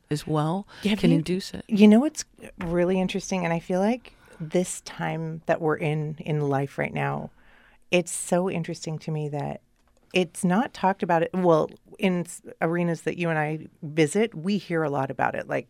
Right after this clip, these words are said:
Speaker 2: your thoughts, you know, create your reality, or, you know, what you focus on, you get more of.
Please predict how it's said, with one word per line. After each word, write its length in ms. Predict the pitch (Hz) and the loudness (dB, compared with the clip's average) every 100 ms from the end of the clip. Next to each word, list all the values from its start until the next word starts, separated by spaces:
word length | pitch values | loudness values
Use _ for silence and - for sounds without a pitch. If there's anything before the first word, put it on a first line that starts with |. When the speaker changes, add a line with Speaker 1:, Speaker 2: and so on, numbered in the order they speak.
| - | -8
Speaker 2:
your 100 | 139 | -6
thoughts, 500 | - 120 117 - - - | 0 0 0 -8 -14 -10
you 100 | 135 | -10
know, 140 | 123 | -10
create 460 | - 156 131 120 - - - _ 160 | -8 -6 -6 -8 -14 -20 -20 _ -12
your 220 | 143 127 | -6 -4
reality, 540 | 147 247 247 - - _ - - - | -2 -2 -2 -4 -10 _ -20 -20 -4
or, 420 | - 151 139 135 - - | 0 4 4 2 -4 -14
you 180 | 135 139 | -8 -4
know, 140 | 131 127 | -4 -4
what 220 | - 143 156 | -2 -2 -2
you 100 | 135 | 0
focus 380 | 202 220 190 143 | 2 2 0 0
on, 140 | 139 | -2
you 80 | 135 | -2
get 160 | 156 | -2
more 300 | 202 226 269 | 0 0 0
of. 160 | - - | -4 -6